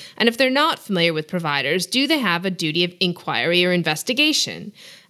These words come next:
And how does this square with the goal of encouraging innovation?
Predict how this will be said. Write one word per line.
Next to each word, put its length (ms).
And 140
how 160
does 120
this 260
square 360
with 100
the 60
goal 260
of 100
encouraging 540
innovation? 760